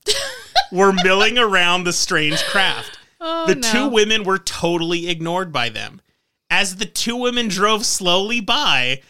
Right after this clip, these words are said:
Speaker 2: they looked back to see the little people vanish into the craft and zoom out of sight. This event was told to the daughter of one of the school teachers.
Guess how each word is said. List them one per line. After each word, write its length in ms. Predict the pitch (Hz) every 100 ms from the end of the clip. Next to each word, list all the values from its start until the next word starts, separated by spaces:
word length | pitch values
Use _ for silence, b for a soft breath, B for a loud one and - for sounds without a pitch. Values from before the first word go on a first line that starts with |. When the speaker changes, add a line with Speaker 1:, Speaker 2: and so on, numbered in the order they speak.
| b b
Speaker 2:
they 120 | 185 165
looked 320 | 175 - 202
back 260 | 180 180 -
to 80 |
see 180 | 160 180
the 140 | 151 151
little 220 | 160 175
people 340 | 180 170 156
vanish 460 | 143 139 151 175 -
into 200 | 202 214
the 80 | 208
craft 540 | - 139 117 120 - b b _
and 160 | 123 127
zoom 300 | 113 120 120
out 140 | 117
of 80 | 113
sight. 440 | - 156 120 - - _ _ _ _ _ _ -
This 160 | 170 190
event 280 | 170 208
was 160 | 220 208
told 320 | - 190 196
to 80 | 196
the 100 | 165
daughter 440 | 147 156 202 185
of 180 | 131 127
one 200 | 123 127
of 80 | 117
the 60 | 120
school 300 | - 117 110
teachers. 600 | 113 101 110 131 -